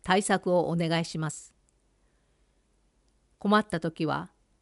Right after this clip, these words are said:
長与町役場相談窓口、または長崎県消費生活センターへご相談ください。長崎県消費生活センター、電話八二四の零九九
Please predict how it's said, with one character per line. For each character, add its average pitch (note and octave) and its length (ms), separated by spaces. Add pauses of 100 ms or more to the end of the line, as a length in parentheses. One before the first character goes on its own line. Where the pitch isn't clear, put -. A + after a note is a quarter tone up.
(140)
長 F3 280
与 A#3 100
町 A3 220
役 G#3 240
場 F3 140
相 G#3 240
談 G#3+ 240
窓 G3 240
口、 D3 480
ま E3+ 160
た F3 120
は D3+ 220 (320)
長 F#3+ 240
崎 A3+ 280
県 E3+ 220
消 A3 240
費 A3+ 200
生 A3 220
活 G#3 200
セ G#3 180
ン G#3 80
タ E3 180
ー D#3 160
へ D3+ 40
ご E3+ 140
相 F#3 200
談 E3+ 180
く - 100
だ D#3 100
さ D#3 200
い。 D3 100 (1300)
長 F#3 220
崎 G#3 240
県 F3+ 220
消 G#3+ 240
費 A3 180
生 G#3 240
活 G3+ 200
セ G3 200
ン F3+ 80
タ C3+ 320 (140)
ー、 - 20
電 F3+ 240
話 D#3+ 180 (140)
八 A#3 320
二 G#3+ 260
四 E3+ 240
の D3 260
零 G#3+ 260
九 F#3+ 360 (180)
九 E3+ 320